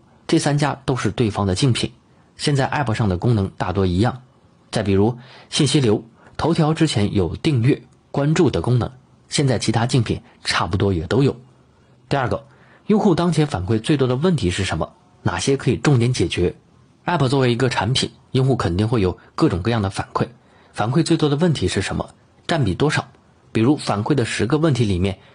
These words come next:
占比最多的是 A 问题，A 问题到底能不能解决？不能彻底解决，能不能变相解决？用户抱怨最多的那个问题，一定是你产品最大的问题。第三个，针对上面两个问题，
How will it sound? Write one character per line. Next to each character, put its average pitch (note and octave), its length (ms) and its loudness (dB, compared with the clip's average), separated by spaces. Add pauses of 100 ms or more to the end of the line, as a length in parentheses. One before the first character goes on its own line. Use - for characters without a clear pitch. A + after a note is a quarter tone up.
占 D3+ 180 0
比 G2 120 0
最 - 180 0
多 A#2 160 0
的 A2+ 160 -2 (120)
是 - 240 -6
A C3+ 120 0
问 D3+ 160 4
题， - 240 -8 (440)
A D3+ 100 0
问 E3 160 4
题 - 180 -2 (140)
到 A2+ 140 -4
底 G2 100 -2
能 F2 160 0
不 G#2 60 2
能 A2+ 120 2
解 A2+ 160 -2
决？ F2+ 300 -2 (460)
不 F#3 80 2
能 D#3+ 180 2
彻 E3 160 0
底 C#3+ 100 2
解 G#2+ 200 -2
决， F#2+ 220 -2 (240)
能 B2+ 140 0
不 D3+ 60 2
能 B2+ 180 0
变 D3+ 240 0
相 A2 220 0
解 F2 140 -6
决？ - 180 -6 (480)
用 E3+ 140 2
户 F3+ 120 2
抱 E3 240 0
怨 B2+ 140 2
最 D#3 160 2
多 C3+ 160 2
的 C#3 100 0
那 G#2 140 0
个 F#2+ 80 -6
问 F#2+ 160 -2
题， - 220 -8 (200)
一 A#2 120 0
定 D3 140 4
是 C3+ 140 0
你 F2+ 140 2
产 G#2 240 -4
品 - 140 -10 (160)
最 C3+ 160 0
大 B2+ 160 0
的 E2+ 80 -6
问 F2 160 -2
题。 - 160 -4 (880)
第 C3 100 0
三 C#3 160 0
个， C3 220 -4 (380)
针 F3+ 100 0
对 F#3+ 100 2
上 F#3+ 200 0
面 E3 120 4
两 F2+ 140 -2
个 G2+ 80 -4
问 B2 160 2
题， F#2 180 -2